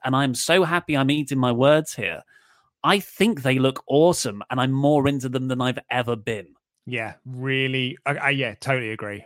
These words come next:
Speaker 2: I thought they looked so, so cool. Um, the other thing I wanted to add about that match as well is I really liked the, the finish of this, uh, in the way that it ties into the, the story that they've been telling with Colt. And I think actually the style of this match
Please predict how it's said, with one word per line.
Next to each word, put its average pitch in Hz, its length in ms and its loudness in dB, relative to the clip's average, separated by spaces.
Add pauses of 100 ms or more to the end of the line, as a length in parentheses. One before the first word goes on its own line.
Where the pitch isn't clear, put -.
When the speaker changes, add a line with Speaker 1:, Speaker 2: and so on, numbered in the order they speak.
(120)
Speaker 2:
I 127 140 -2
thought 117 160 -10
they 110 120 -8
looked 107 300 -14
so, - 440 -6
so 107 260 -10
cool. 107 340 -12 (280)
Um, 151 200 2
the 156 140 4
other 185 100 2
thing 190 120 2
I 165 40 2
wanted 147 420 0
to - 80 -16
add 139 120 -2
about 123 220 -2
that 113 180 -2
match 113 220 -8
as - 100 -20
well 113 100 -4
is 113 80 -10
I 117 100 -4
really 143 520 0
liked 127 400 -6
the, 117 300 -6
the - 80 -8
finish 160 360 -2
of 107 140 -10
this, - 400 -14 (120)
uh, 143 180 -12
in 143 120 0
the 135 100 -2
way 135 200 0
that 127 160 -4
it 113 120 -6
ties 127 360 -4
into 131 380 -6
the, 113 280 -8 (260)
the 117 60 -10
story 139 300 0
that 123 60 -8
they've 113 140 -6
been 113 120 -10
telling 120 320 -8
with 104 200 -10
Colt. 117 380 -4 (300)
And 180 100 -2
I 196 80 2
think 262 220 -2
actually 220 320 -4
the 175 100 -2
style 202 420 0
of 180 180 -2
this 156 200 -4
match 165 480 -6